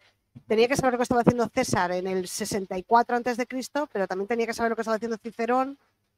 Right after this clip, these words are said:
lo que estaba haciendo Bruto, lo que estaba haciendo. Entonces, aquello era muy denso. Y de fuentes hay muy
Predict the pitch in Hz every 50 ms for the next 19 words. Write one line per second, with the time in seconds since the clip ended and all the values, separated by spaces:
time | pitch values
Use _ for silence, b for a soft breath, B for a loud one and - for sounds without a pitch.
0 | _ - 170 185 185 - 208 202 196 - 233 208 208 208 202 202 202 202 202 _
1 | _ _ _ 202 196 226 254 254 254 - 240 247 277 - _ _ _ - 196 196
2 | - 196 - - 214 202 214 214 - 233 208 208 196 160 180 - 226 220 - -
3 | _ B B B B _ _ - _ _ - 185 - - 208 214 233 240 254 240
4 | 220 226 220 190 202 220 226 - - - - 151 156 - - 233 214 214 202 -
5 | - - 240 285 339 339 320 - 254 262 320 339 - - - - - 214 226 233
6 | 233 254 320 370